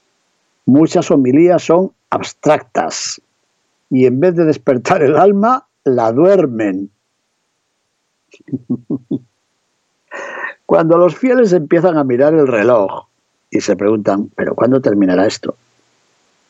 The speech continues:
es que se está durmiendo el alma. Mire, Santo Padre, <laughs> ha habido quien ha dicho, "Lo malo no es que miren el reloj, lo malo es cuando lo ponen a la oreja".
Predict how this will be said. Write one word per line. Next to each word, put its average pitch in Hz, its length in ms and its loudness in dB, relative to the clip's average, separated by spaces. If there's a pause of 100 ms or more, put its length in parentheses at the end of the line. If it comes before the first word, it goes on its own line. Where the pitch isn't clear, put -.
(460)
es 127 220 0
que - 160 -2
se 110 120 0
está 120 220 0
durmiendo 110 420 2
el 90 100 0
alma. 90 340 0 (1500)
Mire, 127 220 4
Santo 107 280 -2
Padre, 110 320 0 (1600)
<laughs> - 0 -
ha - 920 -6
habido 185 300 4
quien 156 220 -2
ha 147 80 2
dicho, 139 280 0
"Lo 123 100 0
malo 185 280 2
no 185 100 2
es 190 100 0
que - 140 -2
miren 151 280 0
el 120 100 0
reloj, 101 500 -2 (420)
lo 123 140 2
malo 180 220 4
es 208 100 2
cuando 175 260 2
lo 135 140 2
ponen 190 320 0
a 170 60 4
la 131 120 2
oreja". 127 440 0